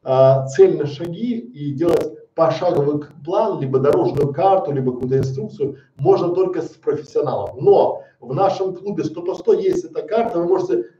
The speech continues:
бесплатно пройти нулевой шаг, ссылочка будет внизу, и попробовать себя на этом поприще. Думаю, что вам будет, э, понятно, что, э, когда мы такую простую вещь,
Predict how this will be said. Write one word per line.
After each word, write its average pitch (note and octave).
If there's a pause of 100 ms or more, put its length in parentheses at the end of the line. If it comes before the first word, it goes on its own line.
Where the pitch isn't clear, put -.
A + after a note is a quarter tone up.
бесплатно E3
пройти D3+
нулевой C#3+
шаг, - (280)
ссылочка D#3
будет C#3
внизу, C#3 (1040)
и C3
попробовать D#3+
себя E3+ (400)
на C3
этом D3+
поприще. A#2
Думаю, D#3+
что C#3+
вам D#3
будет, C#3
э, C3
понятно, D#3+
что, - (380)
э, - (680)
когда B2+
мы D#3+
такую F3
простую F3+
вещь, -